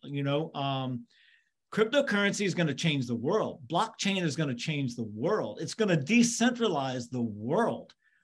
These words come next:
And my encouragement to anybody who's getting ready to, to make any plans in their business, that has to be a component of it. You have to understand what's coming.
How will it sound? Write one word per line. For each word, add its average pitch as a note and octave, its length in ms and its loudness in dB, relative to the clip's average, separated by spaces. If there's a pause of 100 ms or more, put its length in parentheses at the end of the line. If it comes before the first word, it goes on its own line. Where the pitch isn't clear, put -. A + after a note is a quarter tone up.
(400)
And E3 420 6
my E3+ 240 2
encouragement E3 540 2
to C3+ 60 -2
anybody D#3 500 4
who's C#3+ 380 4
getting F3 360 2
ready F3 240 4
to, C#3+ 220 0
to A#2+ 180 -8
make C#3+ 220 -4
any A#3+ 240 -2
plans F#3 560 0
in D3 80 -2
their B2 140 -2
business, B2+ 500 2 (540)
that F3+ 200 2
has A#3+ 220 2
to C4+ 100 -4
be C4 160 2
a B3 60 6
component G#3+ 560 2
of A#2+ 160 0
it. - 80 -12 (500)
You F3 140 4
have A#3 140 4
to B3 100 2
understand G#3 720 2
what's C#3+ 260 0
coming. D#3 440 0